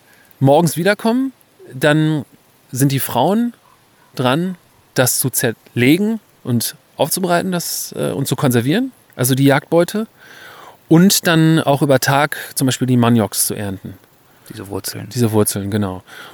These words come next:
Speaker 1: Und, äh, die Männer, also ich dann auch, wir haben dann tagsüber Freizeit gehabt und
Speaker 2: Mhm.
Speaker 1: haben uns dann auf den, auf die nächste Jagd vorbereitet.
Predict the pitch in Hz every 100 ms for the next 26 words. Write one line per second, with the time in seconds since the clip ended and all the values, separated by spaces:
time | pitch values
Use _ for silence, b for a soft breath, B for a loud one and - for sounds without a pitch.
0 | B 147 139 - - 135 135 127 123 120
1 | 117 117 190 220 226 190 135 120 113 110
2 | 107 117 123 107 117 190 - - - 120
3 | 113 117 131 135 143 147 151 151 - 117
4 | 120 127 160 165 170 - _ _ _ _
5 | _ _ - - - - 90 - _ _
6 | 131 110 120 113 117 120 123 123 120 120
7 | 127 b b b b - 127 120 120 120
8 | 120 113 - 110 120 117 104 -